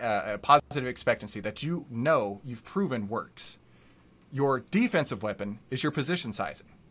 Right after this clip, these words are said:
If you keep your position size in check, you're gonna be fine. But most of all is the trading psychology,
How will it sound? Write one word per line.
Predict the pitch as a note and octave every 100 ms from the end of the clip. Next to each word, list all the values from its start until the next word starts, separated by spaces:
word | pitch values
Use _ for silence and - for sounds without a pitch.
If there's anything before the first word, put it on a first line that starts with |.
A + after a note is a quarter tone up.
| - - -
If | -
you | A#2
keep | D#3 E3
your | F#3+
position | D3 G3 A3 C3+
size | A#2+ A2+
in | -
check, | F#3+ C3 - -
you're | A#2
gonna | C3
be | A2
fine. | C#3+ G#2 F2 - - - - -
But | - D#3
most | E3 G#3 E3
of | C3+
all | B2+
is |
the | A#2
trading | A2+ D3 C#3+
psychology, | - G#2+ - F3 A#2 G2 F#2